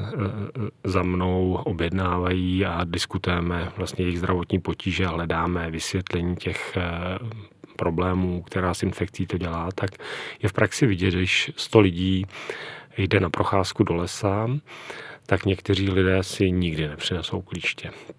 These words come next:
přestože si sednou někde na pařez, na kmen.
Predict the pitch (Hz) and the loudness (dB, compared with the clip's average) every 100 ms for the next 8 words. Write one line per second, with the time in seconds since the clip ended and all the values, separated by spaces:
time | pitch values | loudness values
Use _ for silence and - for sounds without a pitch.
0 | - - 101 - 90 87 92 - 90 87 | -6 0 0 0 -2 -2 -6 -4 -4 -2
1 | 90 85 87 85 - 92 87 87 - 98 | -2 -4 -4 -4 -4 -4 -2 -4 -4 -4
2 | 92 - 95 85 104 | -4 -2 -2 0 0